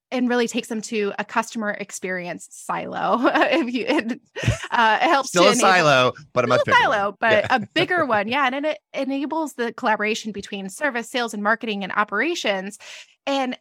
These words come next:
Speaker 1: integrates service functions into the business units by linking, uh, service performance into the key metrics, K P Is, <laughs> of each business unit. And so to bring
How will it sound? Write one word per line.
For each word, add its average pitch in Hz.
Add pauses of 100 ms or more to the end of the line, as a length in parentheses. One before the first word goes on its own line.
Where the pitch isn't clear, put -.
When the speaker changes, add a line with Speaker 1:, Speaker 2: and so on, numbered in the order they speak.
Speaker 1:
integrates 269
service 220
functions 214
into 220
the 185
business 214
units 190
by 208
linking, 214
uh, 185
service 196
performance 214 (300)
into 269
the 226
key 240
metrics, 208
K 294
P 190
Is, 208 (260)
<laughs> -
of 240
each 240
business 214
unit. 196
And 262
so 247
to -
bring 262